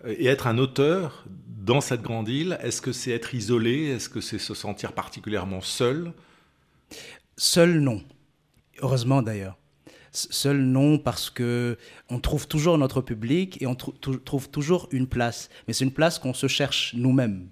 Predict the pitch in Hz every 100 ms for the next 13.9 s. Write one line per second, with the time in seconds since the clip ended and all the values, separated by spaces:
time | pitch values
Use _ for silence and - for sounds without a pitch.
0 | _ - - 135 117 - 127 - 117 110
1 | 98 120 107 92 90 _ - - 92 113
2 | 117 - - - - 98 101 117 120 -
3 | 131 131 139 143 120 117 110 107 - 120
4 | - 127 110 139 127 120 120 117 - 123
5 | 120 107 - 135 139 131 110 113 104 -
6 | 107 98 127 131 135 127 113 107 107 117
7 | 107 107 - 131 135 131 131 - - 101
8 | 131 110 107 - 123 127 131 117 110 107
9 | - 131 127 104 107 123 117 110 120 127
10 | - 107 101 101 - 123 123 - - 98
11 | 101 - 120 113 104 98 - - - -
12 | 107 104 - 117 107 - 107 113 113 113
13 | 107 - - 117 107 104 120 131